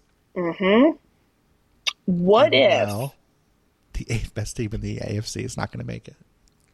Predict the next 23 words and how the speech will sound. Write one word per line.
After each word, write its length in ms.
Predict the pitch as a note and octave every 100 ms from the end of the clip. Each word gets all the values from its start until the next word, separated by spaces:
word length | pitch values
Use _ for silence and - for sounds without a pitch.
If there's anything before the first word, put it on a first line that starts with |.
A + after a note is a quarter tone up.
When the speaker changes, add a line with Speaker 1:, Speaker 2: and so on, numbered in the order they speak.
| -
Speaker 1:
Here, 320 | - D4+ D#4 -
uh, 120 | G#3 -
this 320 | G3 A3+ - F4
is, 220 | A#3 G#3
this 240 | B3+ D4
is 140 | C4+ A3
my 180 | G3+ G3+
proposal. 720 | G3 E3+ D#3+ A2+ E3+ G2+ F3
Speaker 2:
Okay. 160 | D3 G#2 - _ -
Speaker 1:
We 240 | A3 C4
just 440 | G3+ B3+ D4+ - A#3
do 600 | C#4 B3 A3+ G#3+ G#3 G#3+ _ _ _ _ _ -
the 200 | F#3+ G3
top 600 | - - A3+ B3+ - - - _ _ - A3 -
four 300 | C4 A#3+ D4
seeds 600 | C#4+ - A3 G3+ F#3+ F#3+
are 160 | G#3 F#3+
all 220 | F3+ F#3+
the 100 | G#3+
division 440 | A3+ G#3+ F#3 F#3 F3+
winners 520 | E3+ D#3+ D#3+ F#3 -
Speaker 2:
Yep. 240 | D3 - -
Speaker 1:
for, 420 | A3 G3 C#3